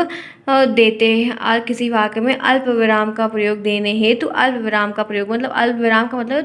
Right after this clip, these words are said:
थोड़ी देर रुकना हो, जहाँ पे एकदम क्षण मात्र के लिए, तो वहाँ पे हम अल्प विराम का प्रयोग करते हैं। उदाहरण क्या है? रोको मत, जाने दो। कोई है बड़ा और कोई जा रहा है, कोई कह रहा है उसको, रोको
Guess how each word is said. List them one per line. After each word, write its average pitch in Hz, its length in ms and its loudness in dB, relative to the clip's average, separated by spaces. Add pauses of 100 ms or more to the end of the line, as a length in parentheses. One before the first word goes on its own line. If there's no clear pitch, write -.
थोड़ी 370 260 2
देर 254 260 2
रुकना 208 280 -4
हो, 208 120 0
जहाँ 196 340 -2
पे 330 180 -2 (440)
एकदम 247 180 4
क्षण 254 240 2
मात्र 214 360 0
के 208 180 0
लिए, 208 240 0
तो 320 120 -4
वहाँ 220 260 2
पे 226 60 -2
हम 269 220 2
अल्प 208 140 2
विराम 202 240 -4
का 208 100 0
प्रयोग 226 320 0
करते 202 240 -2
हैं। 190 80 -6
उदाहरण 208 300 0
क्या 247 180 0
है? 320 200 2
रोको 240 420 4
मत, 262 420 2
जाने 214 400 2
दो। 220 280 2 (340)
कोई 220 300 6
है 254 220 2
बड़ा 220 340 4
और 190 180 -4
कोई 214 220 2
जा 220 240 2
रहा 240 120 2
है, 262 80 2
कोई 254 160 -2
कह 220 240 -2
रहा 220 120 2
है 214 80 4
उसको, 214 260 -2
रोको 226 680 4